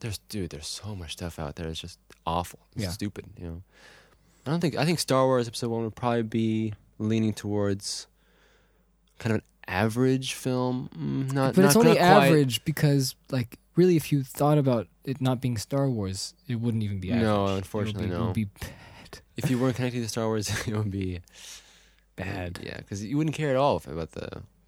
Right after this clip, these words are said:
Speaker 2: Yeah,
Speaker 1: what they're
Speaker 2: but then
Speaker 1: talking about.
Speaker 2: people would be going, "Oh, I can see the plot probably making sense."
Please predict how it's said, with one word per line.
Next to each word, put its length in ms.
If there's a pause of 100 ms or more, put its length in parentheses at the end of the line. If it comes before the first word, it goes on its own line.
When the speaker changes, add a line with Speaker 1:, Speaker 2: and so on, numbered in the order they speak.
(100)
Speaker 2:
Yeah, 140
Speaker 1:
what 60
they're 80
Speaker 2:
but 100
then 120
Speaker 1:
talking 40
about. 100
Speaker 2:
people 360
would 180
be 100
going, 320
"Oh, 180
I 120
can 140
see 120
the 80
plot 340
probably 400
making 380
sense." 640